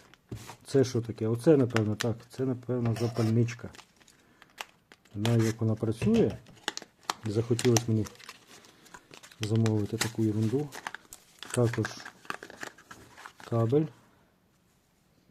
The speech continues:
Також Type-C. Чик. Якась інструкція.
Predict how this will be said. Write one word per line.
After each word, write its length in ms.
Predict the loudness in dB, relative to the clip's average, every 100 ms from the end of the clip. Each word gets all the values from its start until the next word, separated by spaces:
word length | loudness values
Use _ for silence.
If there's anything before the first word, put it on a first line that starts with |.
| _
Також 400 | -6 -4 -6 -2
Type-C. 460 | -4 -4 -6 -8 -8 -12 _ _ _ _ _ -20 -20 -20 _ -20 -12 -12 -10 -12 -6
Чик. 420 | -4 -2 -4 -8 -16 -18 _ -20 -14 -14 -14 -20 -20 -20 -20 -20 _ -20 _ _
Якась 260 | -10 -8 -6
інструкція. 760 | -6 -2 -4 -4 -6 -6 -6